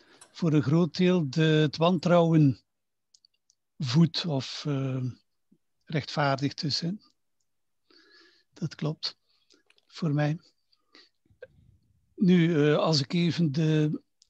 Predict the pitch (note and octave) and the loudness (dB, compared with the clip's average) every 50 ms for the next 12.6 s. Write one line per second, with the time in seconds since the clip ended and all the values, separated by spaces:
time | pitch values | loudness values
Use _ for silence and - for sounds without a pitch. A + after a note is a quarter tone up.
0 | _ _ _ _ - - - - G3 F3 E3 D3+ C#3 F3 D#3+ E3+ D3+ - - G3+ | _ _ _ _ -8 -6 -4 -2 -2 -2 -2 -2 -2 0 0 0 0 -2 -2 -4
1 | E3+ D#3+ D3+ C#3+ C3 - F3+ - - F3 E3 E3+ E3+ - - F3+ F#3 G3+ G#3 - | -2 -2 -2 -2 -4 -6 -8 -8 -4 -2 -2 -2 -2 -4 -2 -2 0 0 -2 -4
2 | - - - G3 D3+ - F3+ D#3 D3 C#3 C#3 - - G3 F#3 F#3+ F#3+ D#3+ D3+ G3+ | -6 -6 -4 -4 -2 -2 -2 -4 -4 -8 -8 -4 0 0 2 2 0 0 0 -2
3 | F3+ D3+ - F3+ F3 D#3+ D#3 F#3 G3+ G#3+ A3 - - G#3+ A3 E4+ G4+ D#4+ A3+ F3+ | -2 0 0 -2 0 2 2 4 4 2 2 0 0 0 0 0 -2 -2 -2 0
4 | F3 D#3+ C#3+ C#3 G3 A3 A3 - - A3+ A3 G#3+ G#3 F#3 _ _ _ _ _ _ | 0 0 2 2 2 2 2 2 2 2 4 4 2 0 _ _ _ _ _ _
5 | _ _ _ _ _ _ - - C3+ F#3 F#3+ E3+ F3 D#3 A2+ E3 G3 G3 F#3+ F3+ | _ _ _ _ _ _ -6 0 2 2 4 4 4 2 4 4 4 4 4 4
6 | F#3+ G3+ G3+ F#3 F3+ - F3+ D#3 - - - F3+ D3+ - G3 F#3 F3 E3 D#3+ D3 | 4 4 4 2 2 0 2 0 2 2 2 0 2 2 2 2 4 4 2 2
7 | - - - E3+ C#3+ A#2+ C#3 D3 D3 D3 C#3+ - - - D3+ D3+ D3 C#3+ C#3 C3+ | 0 0 -2 -2 -2 0 2 2 2 2 0 -2 -2 0 0 2 2 2 0 0
8 | C3 - - - - _ - - - _ _ - F3 D3+ E3 F3 E3+ D#3 D#3 D3+ | -2 -4 -8 -16 -20 _ -20 -20 -20 _ _ -6 -4 -2 -2 -2 -2 0 0 0
9 | C#3+ C#3 E3 D#3+ D#3+ D#3+ F#3+ D#4 F#3 D#3+ F3 - - - D3+ - - E3+ D#3+ D3 | 0 0 0 0 0 0 -2 0 0 0 0 0 -2 -4 -4 -2 0 0 0 0
10 | - E3 C#3+ - D#3 C#3 - - D#3+ D3 D#3 C#3+ A#2+ C3+ C3+ D3+ F3 D4 D4+ E3 | -2 -4 -6 -4 -4 -6 -4 -2 0 0 0 0 -2 -2 -2 -2 -2 -2 -2 0
11 | D#3+ C#3+ C3+ B2 - - - - E3 D3 - - D#3 D3 C#3 A2 B2+ C#3+ C3+ A#2+ | 0 0 0 0 -4 -10 -8 -6 -6 -6 -6 -4 -4 -4 -4 -4 -4 -4 -2 -2
12 | B2 C#3 C#3 C3+ C#3+ C#3 C#3 C#3+ C#3 C#3 C#3 | -2 -2 0 0 0 0 0 -2 -2 -2 -2